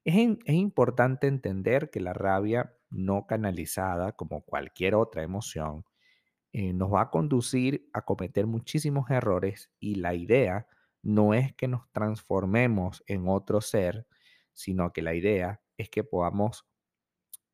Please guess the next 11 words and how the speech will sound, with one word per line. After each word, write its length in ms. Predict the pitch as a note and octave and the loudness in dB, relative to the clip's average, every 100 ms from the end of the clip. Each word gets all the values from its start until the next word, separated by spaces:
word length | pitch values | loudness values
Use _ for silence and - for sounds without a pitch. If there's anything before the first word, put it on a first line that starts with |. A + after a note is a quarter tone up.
| _ | _
reconocer, 960 | - A#2+ - B2 A#2 - D3 F#3 - _ _ _ - | 2 2 4 2 0 0 0 0 -4 _ _ _ -8
aceptar 680 | G2+ - F#2+ - A2 C#3 - | -6 -6 -8 0 2 2 -2
y 100 | D#3 | -8
trabajar. 640 | A#2 F#2 E2 - D2 - _ _ _ _ _ _ _ _ _ _ _ _ _ _ _ | -2 -2 -2 -4 -8 -8 _ _ _ _ _ _ _ _ _ _ _ _ _ _ _
Es 140 | A#2 C3 | 0 2
importante 960 | E3+ D#3+ A2 G2+ - A2+ C3 C#3 C#3+ D3+ | 0 0 -2 -4 0 2 4 0 -4 -6
que 120 | F2+ | -6
la 160 | F2 | -6
trabajemos 720 | - E2+ E2 G#2+ C#3+ A2 F2+ - - | -4 -4 -2 2 2 0 -4 -10 -2
con 260 | G2+ A2 | 0 0
calma 600 | A2 F2 D2+ D2+ D#2 F2+ | -2 -4 -4 -6 -6 -8